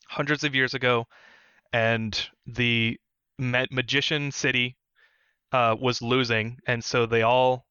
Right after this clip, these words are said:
sacrificed themselves to be dreamers, and they dreamed up Sin. Uh,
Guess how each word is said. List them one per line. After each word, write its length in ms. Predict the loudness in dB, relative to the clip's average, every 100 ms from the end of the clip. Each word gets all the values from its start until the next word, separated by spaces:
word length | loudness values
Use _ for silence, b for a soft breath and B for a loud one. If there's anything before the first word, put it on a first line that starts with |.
| _ _ _
sacrificed 720 | -16 -4 -2 -2 -2 0 0
themselves 480 | -4 -6 0 0 0
to 100 | -8
be 340 | -2 0 0 -2
dreamers, 680 | -2 0 0 -2 -4 -8 -12 _ b b b
and 200 | -4 0
they 120 | 0
dreamed 420 | -2 -2 -2 -2 0
up 200 | 0 -2 _ _ _
Sin. 340 | -6 -4 -4 -8 _ _ _ _ _ _ _ _ _
Uh, 380 | 2 2 2